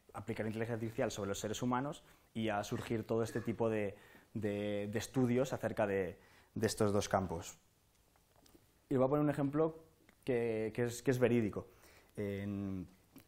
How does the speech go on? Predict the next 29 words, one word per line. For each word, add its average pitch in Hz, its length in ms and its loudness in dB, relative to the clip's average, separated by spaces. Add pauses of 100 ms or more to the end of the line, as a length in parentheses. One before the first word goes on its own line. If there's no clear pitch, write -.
(280)
y 120 60 -6
es 113 80 -4
real 113 260 0
a, 110 260 2
acerca 107 300 -6
de 113 60 -2
este 113 160 -4
problema 107 320 -2
de, 98 260 -2
de 92 120 -8
sesgo. 90 360 -10 (460)
En 117 480 6
Estados 127 320 6
Unidos, 156 440 6 (680)
eh, 110 560 -4
tienen 123 220 2
un, 139 340 4 (1000)
un 127 100 2
software 120 340 2
que 98 60 -6
se - 80 -8
llama 117 200 -4
Compass. - 440 -6 (640)
Este 127 200 -4
software 135 340 0
lo 131 120 2
que 120 80 2
hace 123 240 0
es - 280 -8